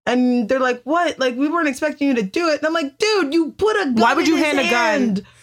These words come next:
Speaker 2: to a little boy and expect him not
Speaker 1: What?
Speaker 2: to pull the trigger? Especially
Speaker 1: You,
Speaker 2: after
Speaker 1: like,
Speaker 2: you tell him to smoke the
Speaker 1: to
Speaker 2: fool.
Speaker 1: do it.
Speaker 2: Hmm?
Speaker 1: Like,
Speaker 2: Hmm?
Speaker 1: what do you, what,
Speaker 2: What
Speaker 1: like,
Speaker 2: did you
Speaker 1: I
Speaker 2: expect? What did you expect? Everyone in this situation is a damn fool.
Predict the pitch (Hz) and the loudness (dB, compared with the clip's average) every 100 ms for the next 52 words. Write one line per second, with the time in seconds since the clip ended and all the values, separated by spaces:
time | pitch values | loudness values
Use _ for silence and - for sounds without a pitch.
0 | _ - 240 233 247 220 269 247 185 180 | _ -4 -2 0 0 0 0 0 -2 -4
1 | 185 _ _ _ _ 214 226 370 480 587 | -8 _ _ _ _ -4 0 2 2 2
2 | - - - 605 202 247 214 196 - 208 | 2 2 2 0 0 -4 -4 -4 -4 -4
3 | 220 - - - - - 214 233 226 240 | -4 -8 -12 -20 -10 -8 -4 -2 0 2
4 | 381 370 226 220 262 220 196 196 208 185 | 2 2 0 -2 -2 0 -2 -4 -4 -2
5 | - 233 302 - 175 - 349 480 494 311 | 0 -2 -2 -6 -4 -2 0 2 2 0
6 | 214 240 370 - - _ - 277 311 427 | 0 0 0 -4 -12 _ -4 -2 0 0
7 | 480 523 523 494 302 494 415 330 - 262 | 0 0 -2 -2 0 0 -2 -8 -4 -2
8 | 302 320 330 - - - - - - _ | 0 0 0 -2 -4 -4 -6 -18 -20 _
9 | - - 180 247 269 269 240 269 - 262 | -20 -10 -4 -2 -2 -2 -2 -2 -2 -2
10 | 254 339 453 381 285 262 247 226 208 208 | -2 0 0 0 0 -2 -2 -2 0 -2
11 | 185 170 170 180 175 170 165 135 - | -2 -2 -2 -2 -4 -4 -4 -4 -6